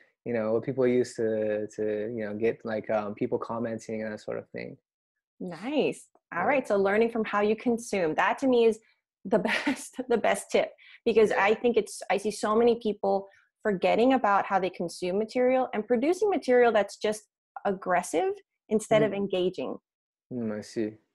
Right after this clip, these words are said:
Speaker 2: And not maliciously, like, it's so easy
Speaker 1: Yeah.
Speaker 2: to fall in the trap, right? Where you're like, "Just produce content, tell this, sell this."
Speaker 1: Yeah.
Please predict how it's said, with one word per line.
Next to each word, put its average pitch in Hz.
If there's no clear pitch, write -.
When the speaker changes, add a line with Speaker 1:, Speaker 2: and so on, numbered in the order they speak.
Speaker 2:
And 427
not 494
maliciously, 220
like, 202
it's 269
so 277
easy 240
Speaker 1:
Yeah. 202
Speaker 2:
to 202
fall -
in 185
the 165
trap, -
right? 180
Where 175
you're 175
like, 165
"Just -
produce 302
content, 254
tell 233
this, 190
sell 202
this." 175
Speaker 1:
Yeah. -